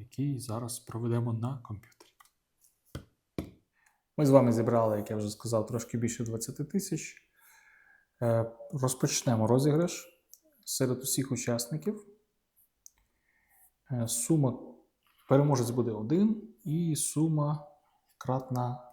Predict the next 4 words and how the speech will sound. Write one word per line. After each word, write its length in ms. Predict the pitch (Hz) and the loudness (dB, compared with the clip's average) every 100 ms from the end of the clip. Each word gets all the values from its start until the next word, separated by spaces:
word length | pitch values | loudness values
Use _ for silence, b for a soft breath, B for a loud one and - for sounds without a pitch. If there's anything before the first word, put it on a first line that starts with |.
| - | -14
ста 420 | - - - 123 | -10 -6 -2 -2
гривням. 500 | 110 107 101 98 101 _ _ - B B B B B B B B _ _ _ | -2 -2 -2 -4 -6 _ _ -20 B B B B B B B B _ _ _
Покажемо 540 | 131 135 107 101 104 | -6 -2 -2 -2 -4
учасників. 760 | 104 - 151 - 170 185 - | -4 -4 -6 -4 -4 -4 -6